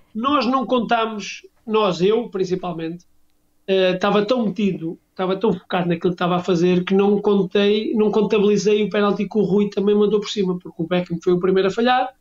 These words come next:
e o Rui mandou um, a bola também passou a arrasar a, a barra. Eh, e eu sabia que era o sexto a marcar o penalti.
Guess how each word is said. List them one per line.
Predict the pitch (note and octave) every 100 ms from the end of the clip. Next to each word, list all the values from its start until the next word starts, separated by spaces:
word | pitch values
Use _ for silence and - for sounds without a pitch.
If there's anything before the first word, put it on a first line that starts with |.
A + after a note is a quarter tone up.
| _ _ _ _ _ _ -
e | G3+
o | E3+
Rui | G#3
mandou | G#3 G#3 A3 G#3+ A3 A3 A3
um, | A#3
a | G3+
bola | F3+ G#3
também | G3+ G#3 G#3
passou | G#3 - G#3
a | F#3+
arrasar | G3 G3 G3
a, | G3+ G3
a | G3+
barra. | G3+ E3 E3+ - _ _ _ _ _ _ _ _ _ -
Eh, | G#3 G3+ G3+ G3+ - _ -
e | A3+
eu | B3+
sabia | B3 A3 A#3+ A#3+
que | A#3
era | A3+
o | A3+
sexto | - A3+ A3 - A3+
a |
marcar | A3+ A3+ A3 F#3
o | F#3
penalti. | - G3+ F3+ E3+